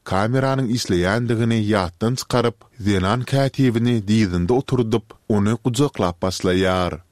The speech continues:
Bu ýazy sosial ulgamlarda giňden ýaýrady. Ýurdun zähmet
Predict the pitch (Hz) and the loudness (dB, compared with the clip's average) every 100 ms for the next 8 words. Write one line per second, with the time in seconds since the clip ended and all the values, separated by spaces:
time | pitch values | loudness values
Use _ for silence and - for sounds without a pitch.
0 | - 107 104 101 90 85 - 101 87 120 | -2 2 2 2 0 -4 -4 -6 -2 -2
1 | 127 143 127 123 120 110 110 110 101 135 | 0 0 0 0 0 0 0 -2 -2 -2
2 | 127 98 92 90 87 92 87 95 92 85 | 0 0 0 0 0 -2 0 2 2 0
3 | 85 _ 101 98 101 98 101 90 87 123 | -6 _ 0 2 2 0 -2 0 -2 -2
4 | 135 | -4